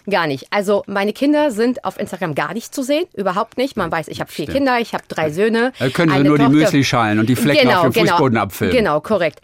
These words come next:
Speaker 1: Aber
Speaker 2: <laughs>
Speaker 1: wenn es eine Morgenstory gibt, dann ist das meistens in dem Zeitfenster, wo ich noch alleine bin. Ansonsten erst dann, wenn wirklich alle Kinder in Kindergarten und Schule sind,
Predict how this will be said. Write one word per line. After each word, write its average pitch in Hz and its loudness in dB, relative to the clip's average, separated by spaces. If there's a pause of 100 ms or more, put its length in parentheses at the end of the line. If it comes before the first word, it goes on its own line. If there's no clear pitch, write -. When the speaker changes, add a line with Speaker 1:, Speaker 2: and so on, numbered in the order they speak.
(200)
Speaker 1:
Aber 269 2
Speaker 2:
<laughs> 196 -10
Speaker 1:
wenn 233 2
es - -2
eine 254 0
Morgenstory 220 -2
gibt, 226 -2
dann 185 -2
ist - -10
das 208 -10
meistens 190 -6
in 185 -10
dem 190 -6
Zeitfenster, 170 -10
wo 151 -6
ich - -12
noch 147 -12
alleine 175 -4
bin. 311 0 (220)
Ansonsten 170 -8
erst 151 -8
dann, 165 -8
wenn 151 -8
wirklich 175 -10
alle 170 -8
Kinder 175 -10
in 175 -10
Kindergarten 156 -10
und 143 -10
Schule 247 -2
sind, 214 0